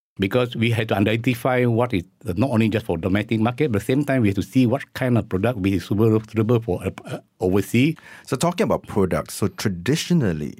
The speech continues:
Speaker 2: Julie's Biscuit's most well-known products is the peanut butter sandwiches and love letters.
Speaker 1: Yeah.
Speaker 2: Do they remain your best sellers and still contribute about twenty-five percent of total sales, or has the sales mix changed?
Speaker 1: I think the sales is growing.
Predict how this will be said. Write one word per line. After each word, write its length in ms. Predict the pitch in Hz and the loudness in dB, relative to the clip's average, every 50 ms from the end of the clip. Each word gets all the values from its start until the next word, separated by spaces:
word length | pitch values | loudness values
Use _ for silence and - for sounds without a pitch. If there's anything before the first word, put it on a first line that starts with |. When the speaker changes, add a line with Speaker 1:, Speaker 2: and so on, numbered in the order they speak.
| - | -14
Speaker 2:
Julie's 400 | 78 82 101 110 113 127 123 104 | -8 -2 0 0 0 0 -2 -4
Biscuit's 560 | 78 80 - 98 98 95 - - 113 98 - - | -6 -6 -2 -2 -2 -2 -2 -4 -4 -4 -4 -4
most 360 | 80 82 95 107 110 - - | -2 0 0 0 0 -2 -6
well-known 480 | 85 78 95 98 101 98 98 98 92 | -4 -2 0 2 2 2 2 2 0
products 480 | 92 - - 87 82 87 85 - - - - | -2 -2 -2 -2 -2 -2 -4 -6 -8 -8 -4
is 160 | - 127 117 | -4 -4 -2
the 100 | - - | -4 -8
peanut 320 | - - 113 101 107 82 82 | -4 -2 0 0 0 0 -2
butter 160 | 87 87 90 | -2 -2 -2
sandwiches 580 | 87 - 90 82 82 82 82 - - 95 85 - _ - | -2 -2 -2 -2 -2 -2 -4 -4 -6 -8 -8 -8 _ -4
and 220 | 87 92 87 78 | -2 -2 -2 -2
love 260 | 73 82 80 - - | -4 -6 -6 -6 -8
letters. 480 | - 71 65 - - - 50 52 - - _ _ - 131 117 | -10 -10 -10 -10 -10 -12 -12 -12 -14 -18 _ _ -20 -20 -20
Speaker 1:
Yeah. 80 | 101 - _ - | -20 -20 _ -4
Speaker 2:
Do 140 | 87 101 117 | -2 0 2
they 140 | 196 240 247 | 2 2 2
remain 420 | 147 110 104 98 110 143 165 139 | 2 2 2 2 2 2 2 2
your 100 | 101 80 | 0 0
best 360 | 78 71 - - 113 - - | -2 -2 -2 -2 -2 -2 -4
sellers 440 | - - - 101 98 92 82 71 - | -6 -2 0 0 0 0 -2 -4 -4
and 100 | - 90 | -4 -6
still 200 | - - - 151 | -4 -2 -4 -4
contribute 720 | 147 - - 123 120 110 - 127 120 110 123 123 120 - - - - - - - - - | -4 -2 -4 -2 -2 0 0 -2 0 2 2 0 0 -2 -6 -20 -20 -20 -20 -20 -18 -10
about 260 | - 87 90 78 - - | -4 -4 -4 -4 -4 -2
twenty-five 580 | - 117 113 110 98 - - 123 139 147 - - | 0 2 2 2 0 0 -2 -2 -2 -2 -2 -6
percent 340 | 87 87 - 120 123 117 - | -6 -4 -2 0 -2 -2 -2
of 180 | - - - - | -6 -8 -8 -4
total 260 | - 98 101 107 107 | 0 0 2 2 0
sales, 280 | - - 104 98 95 - - | 0 0 0 0 -2 -2 -2
or 100 | 107 107 | -2 0
has 140 | 101 117 113 | 0 -2 -2
the 80 | - | -2
sales 340 | 98 - - 143 135 123 - | -4 -2 0 0 0 0 0
mix 240 | 110 110 107 - - | 0 0 0 -2 -6
changed? 480 | - - - 95 80 67 - - - - - - _ _ _ - - - | -6 -2 -2 -2 -2 -2 -6 -10 -14 -16 -18 -20 _ _ _ -18 -10 -6
Speaker 1:
I 80 | - 117 | -4 -2
think 180 | - 220 214 | 0 0 0
the 60 | 143 117 | 0 -2
sales 260 | - - 127 123 113 | 0 0 0 0 0
is 80 | 101 | -2
growing. 420 | - - 92 95 95 107 127 120 | -2 0 0 2 2 2 0 -4